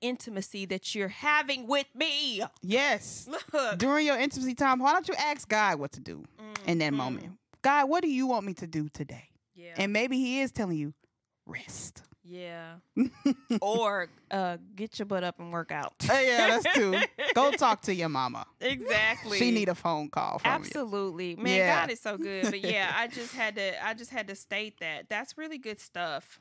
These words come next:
Speaker 2: Mm-hmm.
Speaker 1: So I feel like you guys, what you guys are experiencing is kind of what we do not only in our personal family, but we
Speaker 2: Yeah.
Speaker 1: also do this in Teletestimony. Um, it's so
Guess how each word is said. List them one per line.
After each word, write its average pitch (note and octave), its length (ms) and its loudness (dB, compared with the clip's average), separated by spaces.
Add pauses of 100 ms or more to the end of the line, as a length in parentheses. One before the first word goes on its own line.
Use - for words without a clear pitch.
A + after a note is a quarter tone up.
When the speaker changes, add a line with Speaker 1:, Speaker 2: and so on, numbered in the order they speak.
Speaker 2:
Mm-hmm. E3 580 -2 (1000)
Speaker 1:
So D#4+ 260 -2
I D4+ 140 4
feel G4 160 -8 (100)
like F#4+ 120 -6
you E4+ 80 -8
guys, D4+ 280 2
what D#4 180 -6
you G#4 60 -8
guys D4+ 220 0
are C4+ 100 0
experiencing C4 760 -6
is A3+ 100 -10
kind B3 240 -6
of A#3 100 -6
what A3+ 220 -4
we B3 160 -8
do A3+ 600 -8
not G#3+ 220 -2
only A3 260 -4
in G#3+ 100 -2
our G3 140 -2
personal G#3+ 420 -8
family, B3+ 600 -6
but G#3+ 160 -6
we G3+ 120 -2
Speaker 2:
Yeah. D#3 120 2
Speaker 1:
also A3+ 260 -4
do G#3 200 -8
this G3+ 220 -6
in - 140 -10
Teletestimony. - 880 -12 (600)
Um, G3 440 0
it's A3+ 200 -4
so C#4 440 0